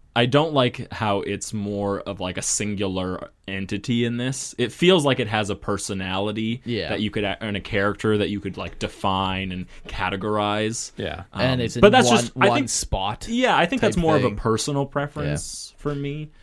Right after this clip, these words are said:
Speaker 3: Yeah.
Speaker 1: But
Speaker 3: I mean, in all honesty, too, they, they never define what the hive mind is.
Speaker 2: Yeah, so
Speaker 3: It's not
Speaker 2: it's
Speaker 3: like
Speaker 1: It's true.
Speaker 2: Yeah.
Speaker 1: That's very true.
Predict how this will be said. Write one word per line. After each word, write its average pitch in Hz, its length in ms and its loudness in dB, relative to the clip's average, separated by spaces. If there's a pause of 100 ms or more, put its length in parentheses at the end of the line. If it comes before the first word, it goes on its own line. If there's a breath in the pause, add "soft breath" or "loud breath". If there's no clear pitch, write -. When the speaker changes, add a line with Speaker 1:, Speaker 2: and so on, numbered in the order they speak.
(100)
Speaker 3:
Yeah. 117 220 0 (140)
Speaker 1:
But 78 220 -6 (340)
Speaker 3:
I 170 80 4
mean, 165 160 2
in 156 140 0
all 147 160 2
honesty, 127 280 2
too, 117 180 -4
they, 110 260 -4
they 135 200 -2
never 127 220 0
define 110 300 -8
what 98 100 -8
the 98 60 -12
hive 101 220 -4
mind 87 240 -8
is. - 280 -8
Speaker 2:
Yeah, 117 200 2
so 101 180 -2
Speaker 3:
It's - 120 2
not 170 80 4
Speaker 2:
it's 147 80 0
Speaker 3:
like 131 160 0 (440)
Speaker 1:
It's 208 220 8
true. 87 420 2
Speaker 2:
Yeah. 90 80 -6
Speaker 1:
That's 147 240 2
very 127 240 6
true. 90 300 -8